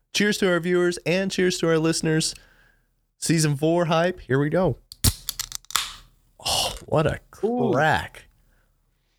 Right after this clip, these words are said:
Speaker 1: Oh, oh, you shook it a little bit, didn't you? <laughs> At least it didn't explode.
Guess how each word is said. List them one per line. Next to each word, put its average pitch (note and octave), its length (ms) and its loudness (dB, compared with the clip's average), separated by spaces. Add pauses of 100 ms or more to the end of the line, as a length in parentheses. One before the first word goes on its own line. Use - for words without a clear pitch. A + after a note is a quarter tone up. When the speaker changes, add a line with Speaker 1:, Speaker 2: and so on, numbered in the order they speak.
(720)
Speaker 1:
Oh, A#2 420 2
oh, A2 360 0
you F#2+ 200 0
shook D3 300 0
it F#2 140 2
a F2+ 40 2
little F2+ 220 2
bit, F2 180 0
didn't A2 220 2
you? F2+ 160 0 (1000)
<laughs> - 1040 -6
At B2 160 2
least D#3 340 0
it F3 160 0
didn't D3+ 220 2
explode. F#2+ 640 0